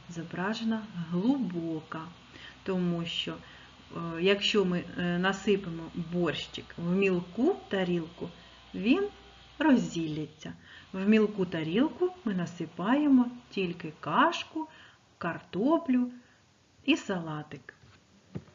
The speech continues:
А для чого потрібна нам сковорідка?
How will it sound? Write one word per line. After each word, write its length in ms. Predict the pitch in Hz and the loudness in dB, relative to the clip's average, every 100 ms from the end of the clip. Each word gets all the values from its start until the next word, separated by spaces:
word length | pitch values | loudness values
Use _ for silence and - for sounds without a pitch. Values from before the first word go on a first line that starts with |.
| - - _ _ _ _ | -20 -20 _ _ _ _
А 100 | 180 | -14
для 160 | 175 | -10
чого 420 | 175 - 320 285 - | -6 0 2 2 0
потрібна 760 | 175 170 170 190 185 170 170 - | -2 -4 -2 0 0 -2 -4 -8
нам 420 | 175 175 170 170 | -6 -4 -4 -6
сковорідка? 960 | 190 185 170 175 180 180 170 - - | -8 -8 -4 -2 -2 -2 -6 -12 -16